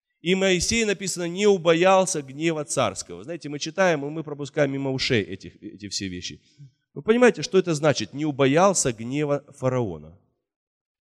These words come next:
Кто такой был фараон на то время? Фараон на то время это была самая великая личность в мире,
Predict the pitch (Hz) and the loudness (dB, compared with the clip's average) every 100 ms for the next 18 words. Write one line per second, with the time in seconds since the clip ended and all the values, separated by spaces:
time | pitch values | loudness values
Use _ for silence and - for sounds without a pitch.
0 | _ _ - 247 196 190 170 160 139 147 | _ _ -4 -2 2 4 4 4 -2 0
1 | 147 139 120 90 98 104 107 98 92 82 | 0 0 -2 -6 -6 -8 -8 -6 -6 -8
2 | 80 90 _ _ _ _ _ _ _ _ | -14 -20 _ _ _ _ _ _ _ _
3 | _ - 170 220 254 214 185 180 170 170 | _ 4 6 8 6 2 0 0 4 4
4 | 156 156 151 151 - - 220 220 208 196 | 2 -2 -2 -2 0 2 2 2 0 0
5 | 196 185 _ _ 110 160 170 170 - 117 | 0 -4 _ _ -2 2 2 2 0 0
6 | 101 85 85 _ _ _ _ _ _ _ | 0 -2 -8 _ _ _ _ _ _ _
7 | 104 160 214 - 180 165 - _ _ _ | 0 2 2 0 -2 -6 -8 _ _ _
8 | _ _ _ _ _ _ 98 139 139 101 | _ _ _ _ _ _ -12 -2 0 0
9 | 76 | -6